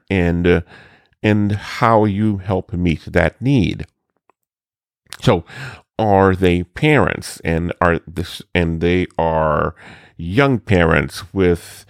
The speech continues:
young children, and what you are bringing to them is a way to document the lives of their young children? Are they business owners who need images to help them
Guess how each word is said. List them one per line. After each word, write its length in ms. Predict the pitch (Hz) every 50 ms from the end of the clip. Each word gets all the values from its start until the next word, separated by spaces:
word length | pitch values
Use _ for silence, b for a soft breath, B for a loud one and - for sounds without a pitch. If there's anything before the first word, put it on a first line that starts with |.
| B B B B
young 280 | 95 110 113 110 101 92
children, 560 | - - - 139 135 127 98 92 85 80 78
and 540 | - - 87 87 87 87 85 85 82 82 82 B B B B B
what 200 | 98 98 73 -
you 260 | 82 92 113 135 123
are 100 | 113 98
bringing 480 | 90 80 78 90 101 104 101 98 92 85
to 160 | - - 90
them 440 | 85 98 113 113 98 80 80 85 85 - -
is 180 | 87 90 85 90
a 60 | 87
way 220 | 85 95 101 95 92
to 160 | - - 85
document 920 | 82 80 - - 104 98 95 - - 95 90 85 85 80 80 78 76 - B B B B B B B
the 120 | - 92 90
lives 580 | 87 92 90 90 90 90 90 85 85 87 -
of 240 | 82 82 82 80 80
their 160 | 82 80 82
young 260 | 82 82 85 85 82 82
children? 600 | - - - 131 135 120 95 - - - - - 80 - - B B B B B B B B B B _ _ _ _
Are 140 | 117 110 107
they 220 | 92 95 92 90 85 80 - _ _ _
business 460 | 143 143 147 - - 104 95 90 - -
owners 500 | - 85 85 82 78 78 78 78 80 -
who 220 | - - 110 107
need 480 | 98 98 104 101 101 98 98 98 95 b b b b b b b b b b b _ _ _ _ _ _ _ 92 - - _ _
images 560 | 107 127 135 127 107 92 95 92 87 87 -
to 140 | - - 87
help 340 | 85 98 113 107 101 - -
them 360 | 107 107 98 98 95 92